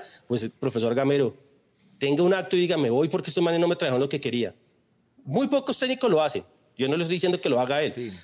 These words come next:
Speaker 1: Muy pocos técnicos lo hacen. Pero, hermano, su prestigio, y usted está quedando como un perdedor. Porque lo dijo Pisa, los seis equipos más grandes del fútbol colombiano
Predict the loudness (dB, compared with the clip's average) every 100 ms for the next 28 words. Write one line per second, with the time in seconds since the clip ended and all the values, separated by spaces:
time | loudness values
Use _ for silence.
0 | -2 2 2 2 0 -2 -2 2 2 0
1 | -4 -12 -20 -4 0 2 2 2 -2 -8
2 | _ -4 -2 0 -2 0 0 2 0 -2
3 | -8 -4 -2 -2 -2 0 2 2 2 2
4 | 2 2 0 2 2 2 0 -8 _ _
5 | _ _ _ _ _ _ _ -4 -2 2
6 | 4 4 2 0 -2 -2 -4 -10 _ _
7 | _ -2 0 2 0 0 -2 -2 2 4
8 | 4 2 2 2 2 2 2 2 4 4
9 | 4 2 -4